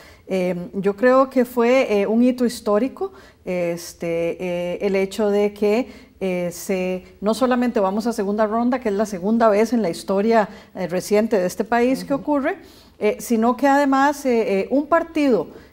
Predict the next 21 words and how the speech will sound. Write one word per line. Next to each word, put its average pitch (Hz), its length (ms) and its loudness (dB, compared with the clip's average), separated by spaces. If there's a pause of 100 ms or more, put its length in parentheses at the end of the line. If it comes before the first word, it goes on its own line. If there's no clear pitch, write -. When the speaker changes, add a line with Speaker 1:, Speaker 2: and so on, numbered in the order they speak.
(120)
Speaker 1:
este, 185 720 -4
minoritario, 220 880 0 (180)
¿verdad? 202 320 0
Con, 190 200 -4
con 185 220 -6
una 214 500 0
minoría 202 520 2
en 247 80 0
la 190 60 -2
Asamblea 196 680 0
Legislativa, 196 800 -2 (260)
este, 196 320 -6
termina 214 580 2
teniendo 233 600 0
más 226 320 0
votación 254 500 0
que 269 80 -4
el 240 80 -2
Partido 220 420 -2
Liberación 190 560 -4
Nacional. 160 480 -6